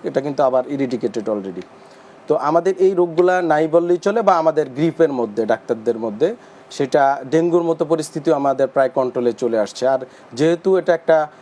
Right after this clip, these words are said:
একটু, আহ, জেনেটিক চেঞ্জ ছিল, যার কারণে একটু পরিস্থিতি খারাপ হয়ে গেল, কিন্তু এখন নিয়ন্ত্রণের মধ্যে।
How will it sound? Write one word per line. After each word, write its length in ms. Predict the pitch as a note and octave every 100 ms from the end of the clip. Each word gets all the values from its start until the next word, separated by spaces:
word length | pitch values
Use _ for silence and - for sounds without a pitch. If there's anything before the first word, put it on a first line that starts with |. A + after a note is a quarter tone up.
| - - -
একটু, 340 | D3+ D#3+ D3+ D3+ - -
আহ, 40 | C3+ - C#3 B2+
জেনেটিক 360 | D3 D#3 D3+ D3+
চেঞ্জ 320 | - F3 F#3 D#3+ -
ছিল, 240 | F3+ F3+ F3+
যার 200 | E3+ D#3+
কারণে 260 | E3 E3+
একটু 280 | F3 - F#3
পরিস্থিতি 480 | D#3+ D#3+ D#3 D#3 C#3
খারাপ 380 | - C3 C#3 D3+
হয়ে 140 | D#3+
গেল, 300 | D#3 F3+ G#3+
কিন্তু 260 | F#3+ F3 F3
এখন 240 | C#3 B2+ - - - - -
নিয়ন্ত্রণের 520 | C3+ C#3 B2+ B2 A#2
মধ্যে। 260 | F#2+ F2+